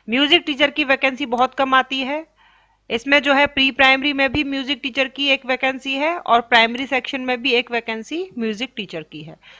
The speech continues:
साथ में आप देखें सेकेंडरी में भी जो है, अ, म्यूजिक टीचर की एक वैकेंसी है। ठीक है, प्राइमरी और प्री प्राइमरी में all subject की वैकेंसी है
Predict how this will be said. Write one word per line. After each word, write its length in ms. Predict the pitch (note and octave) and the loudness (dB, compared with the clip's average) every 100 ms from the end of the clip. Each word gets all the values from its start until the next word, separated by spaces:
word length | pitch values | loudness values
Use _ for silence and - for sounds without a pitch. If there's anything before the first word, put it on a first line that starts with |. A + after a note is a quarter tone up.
| _ - | _ 4
साथ 260 | B3 B3+ C4+ | 8 8 6
में 120 | C#4+ | 4
आप 140 | C4 | 4
देखें 320 | G#3+ A#3+ B3 D#4 | 4 0 0 -2
सेकेंडरी 560 | C4+ A#3+ B3 B3 C4+ | -2 0 0 0 -2
में 220 | C4 B3 | 0 0
भी 100 | A#3 | 0
जो 160 | C4 B3 | -2 -2
है, 340 | A#3+ C#4+ E4+ - _ _ _ _ _ _ - | 0 -2 -4 -14 _ _ _ _ _ _ -2
अ, 220 | G3 G3+ | 2 2
म्यूजिक 360 | G#3+ A#3 B3+ B3 | 2 0 -2 -4
टीचर 240 | A3+ A3 | -2 -2
की 140 | G#3 G#3 | -2 -4
एक 140 | F#3 | -4
वैकेंसी 500 | D#3+ E3 C#3+ D#3 - | -8 -10 -12 -16 -18
है। 160 | D#3 E3+ F#3 - _ _ | -18 -20 -20 -20 _ _
ठीक 180 | C4 C4 | -8 -6
है, 120 | D#4 F#3+ _ - - - _ _ _ _ _ _ _ _ _ _ _ _ _ _ _ _ _ _ _ _ _ _ _ _ _ _ - | -6 -8 _ -20 -20 -20 _ _ _ _ _ _ _ _ _ _ _ _ _ _ _ _ _ _ _ _ _ _ _ _ _ _ 6
प्राइमरी 380 | A#3+ B3+ D4 D#4+ | 8 8 8 6
और 100 | D#4 | 6
प्री 220 | D4 D4 | 4 2
प्राइमरी 300 | C4+ C4+ C#4+ | 2 2 2
में 100 | F4 | 2
all 260 | - B3+ | 6 6
subject 360 | B3+ A#3+ G#3+ G#3 | 4 0 -2 -2
की 60 | G#3+ | -4
वैकेंसी 460 | F#3+ F#3+ D3 - | -4 -6 -14 -16
है 160 | D3+ E3 | -18 -18